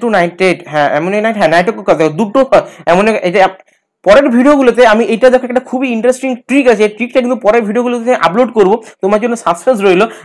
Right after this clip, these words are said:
আগে তার, কিন্তু তার আগে আমি এটা অ্যান্সারটা বলে দিই, এটা হচ্ছে অ্যান্সার নাম্বার টু। যারা যারা করেছে খুব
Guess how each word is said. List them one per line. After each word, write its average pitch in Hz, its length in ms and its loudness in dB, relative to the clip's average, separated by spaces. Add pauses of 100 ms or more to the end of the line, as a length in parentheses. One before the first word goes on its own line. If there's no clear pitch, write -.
(100)
আগে 190 200 0
তার, 185 120 -2 (200)
কিন্তু 208 220 -6
তার 185 160 6
আগে 220 120 2
আমি 240 100 -2
এটা 233 100 2
অ্যান্সারটা 214 380 0
বলে 196 140 0
দিই, 208 120 -2
এটা 202 120 0
হচ্ছে 220 140 -2
অ্যান্সার 190 220 -4
নাম্বার 214 200 0
টু। 269 60 2 (100)
যারা 180 160 4
যারা 208 160 0
করেছে 214 240 -2
খুব 226 100 -6